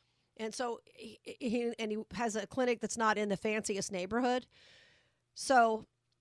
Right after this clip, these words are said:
I've just gone to him forever. And when I bring my animals in there, uh, he doesn't try to encourage me to get expensive tests or things I don't need.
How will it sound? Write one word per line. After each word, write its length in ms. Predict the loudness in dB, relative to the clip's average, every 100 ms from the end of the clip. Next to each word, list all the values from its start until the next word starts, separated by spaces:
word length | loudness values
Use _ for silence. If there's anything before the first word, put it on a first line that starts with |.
| _ _ -20 -16 -6
I've 100 | -6
just 180 | -4 -2
gone 200 | -2 0
to 60 |
him 100 | -2
forever. 540 | -2 -2 0 0 -2 -6
And 300 | -6 -6 -6
when 300 | -6 -6 -4 -2
I 280 | 0 0
bring 240 | -2 -2 -4
my 100 | -4
animals 380 | -4 -6 -4 -4
in 100 | -4
there, 300 | -6 -8 -10 -14
uh, 220 | -14 -14 -16
he 320 | -18 -12 -6 0
doesn't 420 | 0 0 -8 -6
try 200 | -2 -2
to 120 | -2
encourage 400 | -8 -6 -8 -6
me 160 | -8 -8
to 60 |
get 160 | -8 -10
expensive 420 | -8 -8 -8 -6
tests 420 | 0 0 0 -6 -8
or 120 | -10
things 280 | -8 -6 -4
I 80 | -4
don't 160 | -4
need. 280 | -2 -2 -4